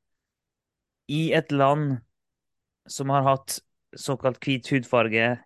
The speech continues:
i all tid, og der den store majoriteten har den hudfargen, så blir det litt voldsomt å begynne å snakke om, eh,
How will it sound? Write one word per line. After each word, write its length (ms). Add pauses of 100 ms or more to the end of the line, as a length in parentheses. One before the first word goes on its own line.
i 340 (140)
all 260 (260)
tid, 400 (640)
og 100
der 160
den 140
store 360
majoriteten 840 (420)
har 320
den 240
hudfargen, 760 (1040)
så 160
blir 460
det 140 (880)
litt 200
voldsomt 840 (440)
å 80
begynne 280
å 80
snakke 400
om, 300
eh, 340